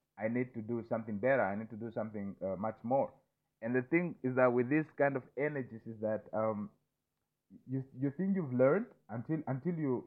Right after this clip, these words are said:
you, you, you have accelerated so much that you forget about, about stuff like that happened in the past and, and how the hits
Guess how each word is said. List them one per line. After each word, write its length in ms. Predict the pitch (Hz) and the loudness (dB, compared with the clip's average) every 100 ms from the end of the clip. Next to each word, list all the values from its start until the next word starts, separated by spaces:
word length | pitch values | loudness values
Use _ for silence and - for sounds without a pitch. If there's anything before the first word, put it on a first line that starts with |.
| 113 | -6
you, 140 | 123 110 | -6 -4
you, 280 | 120 117 113 _ - | -4 -4 -6 _ -6
you 60 | 127 | -2
have 120 | 131 | 0
accelerated 640 | 127 - 127 127 147 151 147 | -2 -2 -2 0 -2 -4 -6
so 100 | 147 | -4
much 200 | 135 139 156 _ _ _ _ _ | -2 -4 -8 _ _ _ _ _
that 100 | 113 107 | -12 -10
you 80 | 117 | -8
forget 300 | - 117 131 | -8 -2 2
about, 360 | 135 110 107 101 - | 2 4 2 0 -4
about 280 | 98 107 - - | -4 -4 -6 -4
stuff 180 | 123 123 92 | -2 -2 -2
like 220 | 107 101 | -4 0
that 160 | 117 131 | -2 0
happened 300 | 127 135 127 | -2 -2 -4
in 80 | |
the 80 | 104 | -4
past 300 | 92 104 135 - _ - | -2 0 0 -4 _ -14
and, 180 | 104 98 107 | -10 -8 -6
and 160 | 104 92 | -6 0
how 220 | 113 135 104 | 2 2 0
the 80 | 104 | -4
hits 320 | 95 123 123 | -4 -6 -8